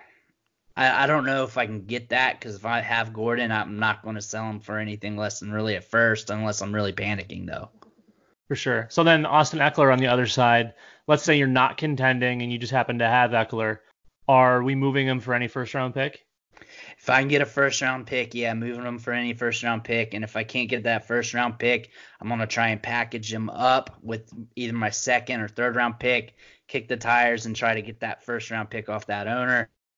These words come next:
Speaker 1: package him up with another player that I'm willing to part with.
Speaker 2: Love it. Okay. So we, uh,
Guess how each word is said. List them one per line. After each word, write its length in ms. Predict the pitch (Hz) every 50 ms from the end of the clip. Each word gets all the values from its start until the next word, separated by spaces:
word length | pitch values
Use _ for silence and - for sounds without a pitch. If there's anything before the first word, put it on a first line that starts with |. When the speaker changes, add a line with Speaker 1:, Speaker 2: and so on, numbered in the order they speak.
| _ _ _ _ _ _ _ -
Speaker 1:
package 400 | - - - 117 117 117 113 107
him 160 | 113 110 110 113
up 160 | 113 104 92
with 160 | 107 107 -
another 320 | 107 107 110 110 110 107
player 400 | 104 - - 113 113 113 110 107
that 80 | 104 107
I'm 140 | 107 104 104
willing 260 | 104 104 104 101 95
to 60 | 95
part 240 | - - 107 85 60
with. 200 | 87 87 - _ _ _ _ _ _ _ _ _ _ _ _ _ _ _ _ _ -
Speaker 2:
Love 180 | 131 143 165
it. 120 | 175 165 - _ -
Okay. 380 | 139 135 - 170 180 180 151 139 _ _ _
So 180 | - 139 131 131
we, 320 | 135 139 135 139 135 135
uh, 300 | 131 131 131 131 127